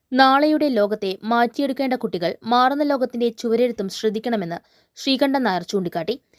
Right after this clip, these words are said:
മാള കേബിൾ വിഷൻ ഉപഭോക്താക്കളുടെ മക്കളിൽ എസ് എസ് എൽ സി, പ്ലസ് ടു പരീക്ഷകളിൽ ഉന്നത വിജയം നേടിയ വിദ്യാർത്ഥികളെ ചടങ്ങിൽ മൊമെന്റോ നൽകി ആദരിച്ചു. വിവിധ രംഗങ്ങളിൽ വ്യക്തിമുദ്ര പതിപ്പിച്ച വിശിഷ്ട വ്യക്തികളെയും ചടങ്ങിൽ ആദരിച്ചു.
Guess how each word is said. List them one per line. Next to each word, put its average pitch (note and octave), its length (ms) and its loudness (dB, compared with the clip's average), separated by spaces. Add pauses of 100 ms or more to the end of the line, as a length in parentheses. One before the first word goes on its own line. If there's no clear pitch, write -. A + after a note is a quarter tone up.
(280)
മാള C#4+ 400 4
കേബിൾ B3+ 380 0
വിഷൻ A3+ 340 -4
ഉപഭോക്താക്കളുടെ A#3 800 -2
മക്കളിൽ F#3+ 400 -2 (380)
എസ് C4+ 180 -2
എസ് D#4 100 2
എൽ D#4 80 4
സി, D4 160 0
പ്ലസ് A3 340 -2
ടു C4 40 0
പരീക്ഷകളിൽ A#3+ 680 0
ഉന്നത B3 320 0
വിജയം C4 300 -2
നേടിയ G#3 280 2
വിദ്യാർത്ഥികളെ F#3+ 600 -2 (120)
ചടങ്ങിൽ F#3 420 -2
മൊമെന്റോ A#3+ 380 0
നൽകി E3+ 380 -2
ആദരിച്ചു. E3+ 360 -4 (600)
വിവിധ C#4 280 2
രംഗങ്ങളിൽ B3 560 2
വ്യക്തിമുദ്ര C4+ 520 0
പതിപ്പിച്ച G3+ 400 -4 (160)
വിശിഷ്ട A3+ 360 -6
വ്യക്തികളെയും A3 540 -2
ചടങ്ങിൽ F3+ 360 -4
ആദരിച്ചു. E3+ 360 -6